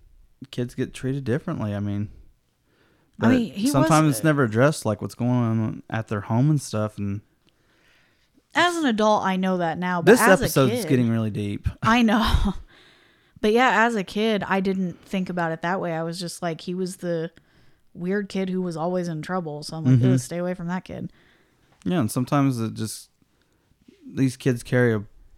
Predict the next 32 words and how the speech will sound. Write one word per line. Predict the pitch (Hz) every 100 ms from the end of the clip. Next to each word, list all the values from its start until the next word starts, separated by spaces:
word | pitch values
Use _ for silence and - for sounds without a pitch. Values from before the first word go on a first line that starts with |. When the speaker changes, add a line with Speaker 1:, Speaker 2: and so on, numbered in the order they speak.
| - -
Speaker 1:
black | 120 123 -
mark | 123 123
on | 98 98
them. | 107 110 - _ _ _ -
That's | 185 117
Speaker 2:
Yeah. | 147
Speaker 1:
what | 110
happens | 120 113 110 101
to | - 107 104
Chris | - 113
Chambers | - 117 110 107 107
in |
this | 104 -
movie. | 101 - - _ _ _ _ _ _ -
Speaker 2:
Yeah. | 175 160 185 _ -
Speaker 1:
River | 175 196
Phoenix | - 170 160 139
does | 120
a | 117
really | 110 113 127 127
good | 120 113
job | 110 113 110
of | 110
making | 110 - 110 107
you | 104 101
feel | - 113 113
that | 107 107
emotion | 110 113 107 113 110
too | 110 -
in | -
this | - -
movie. | - - 127